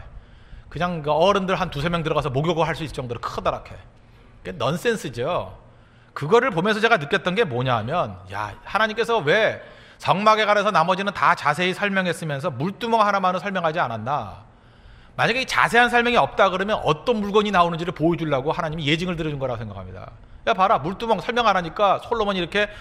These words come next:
엉뚱하게 만들지 않느냐? 하나님 말씀대로 철저히 순종하려 그러면 이 말씀에 자세히 설명된 게 우리에게 유익이 된다라는 것입니다. 그래서 성경의 모든 말씀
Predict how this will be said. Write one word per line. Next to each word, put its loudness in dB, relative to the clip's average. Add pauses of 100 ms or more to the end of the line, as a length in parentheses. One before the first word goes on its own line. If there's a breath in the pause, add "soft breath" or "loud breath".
(140 loud breath)
엉뚱하게 4
만들지 2
않느냐? -4 (840)
하나님 2
말씀대로 0
철저히 -4
순종하려 0
그러면 -6
이 -10
말씀에 -4
자세히 -4
설명된 -6
게 -4
우리에게 -2 (200 loud breath)
유익이 -2 (100)
된다라는 -2
것입니다. -12 (500 soft breath)
그래서 -4
성경의 2
모든 4
말씀 0